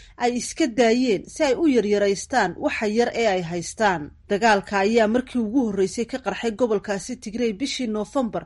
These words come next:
ee sanadkii labadii kun iyo labaatankii, markii ay isku dhaceen ciidamada militariga dowladda iyo jabhadda Tigrayga oo ka amar qaadata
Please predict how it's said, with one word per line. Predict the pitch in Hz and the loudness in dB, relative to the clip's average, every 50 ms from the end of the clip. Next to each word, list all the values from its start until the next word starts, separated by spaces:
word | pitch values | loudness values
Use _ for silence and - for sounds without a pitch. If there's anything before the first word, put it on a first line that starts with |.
| - _ | -8 _
ee | - 302 | -4 -4
sanadkii | 294 - - 349 294 262 269 - 277 254 | -2 0 0 0 0 -2 -2 -4 -2 -2
labadii | 240 226 226 240 240 247 | 0 0 0 -2 -2 -4
kun | 240 - 254 254 - | -4 -6 -8 -6 -2
iyo | 233 226 220 | 0 0 2
labaatankii, | 202 196 185 202 202 196 - - 262 233 - - - 147 - - - | 2 2 2 2 0 0 -2 -4 -8 -8 -8 -10 -12 -12 -12 -14 -6
markii | - 311 359 339 - 330 | -4 -2 -2 0 2 2
ay | 269 240 | 2 2
isku | 220 - - - 285 | 2 -2 -4 -6 -2
dhaceen | 220 240 214 220 233 220 | 0 0 0 0 -2 -2
ciidamada | 196 208 214 220 220 240 254 214 208 | -2 0 0 0 0 0 0 0 0
militariga | 202 202 202 202 - - 247 220 175 202 | 0 0 -2 -2 -2 -4 -4 -2 0 -2
dowladda | 185 170 214 202 208 214 233 226 - 185 170 | 0 2 2 2 4 2 2 0 0 -2 -4
iyo | 185 208 220 | -2 -4 -4
jabhadda | 214 - 214 - 202 220 240 196 202 196 | -6 -6 -10 -8 -8 -8 -4 -4 -4 -6
Tigrayga | - - 294 294 277 262 240 247 226 247 254 247 - - - - _ _ | -4 -4 -4 -2 2 2 2 2 2 0 0 0 -2 -10 -20 -20 _ _
oo | - 269 269 277 | 0 2 2 2
ka | 269 - 349 - | 0 -2 -4 -4
amar | - 294 247 226 214 - | -2 -2 -2 -2 -2 -2
qaadata | - 202 196 196 202 196 - - | -2 -2 0 0 -2 -4 -4 -4